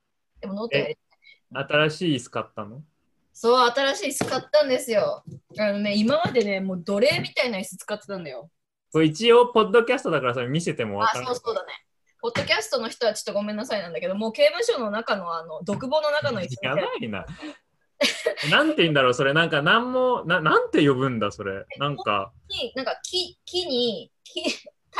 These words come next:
Speaker 1: らな木に、なんか、木の棒がついてるだけ、角材がついてるだけみたいな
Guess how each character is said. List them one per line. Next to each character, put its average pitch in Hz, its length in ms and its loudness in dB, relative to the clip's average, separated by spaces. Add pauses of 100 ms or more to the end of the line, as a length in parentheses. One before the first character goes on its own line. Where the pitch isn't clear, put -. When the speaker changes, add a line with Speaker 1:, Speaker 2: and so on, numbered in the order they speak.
(120)
Speaker 1:
ら 339 120 -6
な 330 80 -4
木 349 180 -10
に、 247 380 -4
な 196 100 -8
ん 190 40 -8
か、 190 80 -6
木 302 140 -10
の 277 140 -4
棒 233 220 6
が 254 240 0
つ 277 100 -10
い 262 40 -10
て - 100 -10
る 226 120 -8
だ 180 120 -8
け、 185 180 -10
角 - 320 -8
材 254 280 -2
が 202 100 -2
つ - 120 -10
い 247 40 -12
て 262 140 -6
る 233 80 -4
だ 233 100 2
け 285 260 -2
み - 120 -8
た 220 180 -8
い 190 80 -8
な 214 260 -6